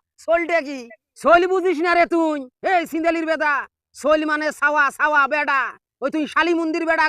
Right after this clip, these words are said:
কইস, আর মুই তো কইছং শালিমন্দির সোল। এখন বুঝছিস তো, এই জন করি কলকাতাত কয় নাকি বাহে? তা কিসের জন্য গেছিলেন সেটা তো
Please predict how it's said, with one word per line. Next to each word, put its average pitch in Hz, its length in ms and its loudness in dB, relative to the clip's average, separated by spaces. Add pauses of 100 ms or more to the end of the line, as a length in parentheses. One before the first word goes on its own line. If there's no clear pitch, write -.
কইস, 339 220 0 (300)
আর 277 140 0
মুই 311 220 -2
তো 320 140 0
কইছং 320 260 -2 (120)
শালিমন্দির 320 500 -2 (100)
সোল। 320 240 -2 (360)
এখন 294 220 -2
বুঝছিস 302 340 -8
তো, 294 80 0 (400)
এই 254 160 -4
জন 320 180 0
করি 311 140 0 (120)
কলকাতাত 302 540 -2
কয় 285 200 -2
নাকি 254 260 -6
বাহে? 233 260 -4 (460)
তা 320 140 0
কিসের 359 300 0
জন্য 370 140 2 (120)
গেছিলেন 339 380 2
সেটা 339 180 -2
তো 339 60 0